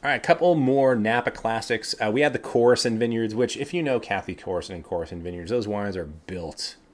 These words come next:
for the long term. It, it was lights out. It was good. It is everything that you expect Corison to be. Uh, there was some Clos du Val in the lineup, which I don't remember having.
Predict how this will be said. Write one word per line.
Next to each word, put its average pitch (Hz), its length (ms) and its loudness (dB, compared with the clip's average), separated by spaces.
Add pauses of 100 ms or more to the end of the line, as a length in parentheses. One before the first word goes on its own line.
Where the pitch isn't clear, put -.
(120)
for - 100 -8
the 82 80 -8
long 76 320 -12
term. 80 360 -14
It, 135 200 -4
it 156 80 0
was 143 100 2
lights 76 220 -6
out. - 140 -18
It 135 40 -4
was 117 100 -2
good. - 200 -8
It 135 220 0
is 147 160 0
everything 147 480 -2
that 107 260 -2 (420)
you 117 140 0
expect - 480 0
Corison 95 500 -2
to 82 60 -8
be. 90 340 -6 (340)
Uh, 101 220 2
there 120 200 6
was 170 260 6
some 190 140 0
Clos 165 320 2
du 160 60 6
Val 143 320 6
in 135 60 2
the 120 60 0
lineup, 110 340 2
which 123 120 0
I 113 100 -2
don't 120 320 0
remember 120 400 0
having. 135 600 -4